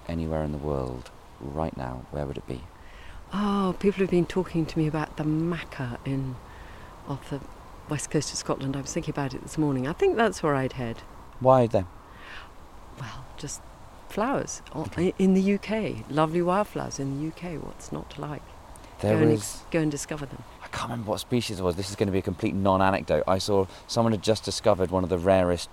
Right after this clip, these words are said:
Speaker 1: British flowers flowering. <sighs> This is non-anecdote. I have nowhere to go with that other than the fact that somebody found a flower. Um, I'll, I'll have to look that up. Um,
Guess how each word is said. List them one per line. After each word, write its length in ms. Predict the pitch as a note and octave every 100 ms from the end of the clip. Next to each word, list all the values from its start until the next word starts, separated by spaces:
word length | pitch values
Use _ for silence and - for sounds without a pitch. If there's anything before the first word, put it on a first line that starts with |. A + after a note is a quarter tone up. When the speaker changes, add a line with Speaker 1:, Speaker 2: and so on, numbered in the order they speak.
| - - - F#2
Speaker 1:
British 300 | F#2+ F2 -
flowers 480 | F2+ F2 E2+ D2+
flowering. 580 | - E2+ E2 D#2+ D#2 D2+ - - - - - - - - F2+
<sighs> 340 | - - -
This 120 | G#2
is 80 | G#2+
non-anecdote. 600 | G#2 F#2 F#2 D2 D#2+ D2 -
I 60 | F#2+
have 80 |
nowhere 200 | G2+ G2+
to 80 | -
go 160 | F#2+ F#2+
with 120 | -
that 140 | - -
other 140 | -
than 80 | F2
the 60 |
fact 180 | E4 F#2
that 100 | -
somebody 360 | - G#2 F#2+ G2
found 320 | - F2+ F2+
a 60 | E2+
flower. 460 | G2 F2+ F2 D#2 D#2 - - - D#3+
Um, 340 | E2+ F2 E2+ -
I'll, 220 | D#2+ E2 - - -
I'll 60 | C#2
have 100 | C2
to 80 | -
look 120 | G#1
that 100 | B1
up. 180 | C2 - - - -
Um, 540 | F#2+ A2+ G2+ G3 E3